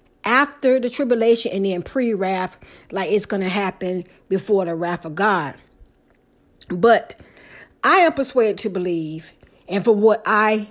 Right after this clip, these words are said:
felt from the Most High in this dream, is that it's going to happen either in the middle of the tribulation or after the tribulation. That is what I believe. So first, I'm gonna start off with a scripture because I want to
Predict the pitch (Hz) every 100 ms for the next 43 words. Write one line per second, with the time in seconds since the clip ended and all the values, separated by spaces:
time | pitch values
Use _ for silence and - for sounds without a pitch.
0 | _ _ - 262 214 - 196 185 185 190
1 | 185 202 175 175 185 180 185 175 185 202
2 | 185 175 - _ - 214 180 196 190 170
3 | - _ - 285 - 240 214 214 208 190
4 | 190 175 170 - 202 175 160 - 143 135
5 | 160 302 339 - 254 254 254 226 202 202
6 | - 190 185 190 _ _ _ - 208 202
7 | 190 190 - 151 135 - 139 107 113 -
8 | - - _ _ _ - 170 247 220 202
9 | 190 196 - - 160 226 339 160 - _
10 | _ _ _ - - - - 269 240 233
11 | 233 359 427 - 302 262 240 - 240 220
12 | 202 180 175 170 - _ - 185 285 285
13 | - 196 190 - 285 - - 190 175 196
14 | 208 190 - 196 208 220 - - 226 196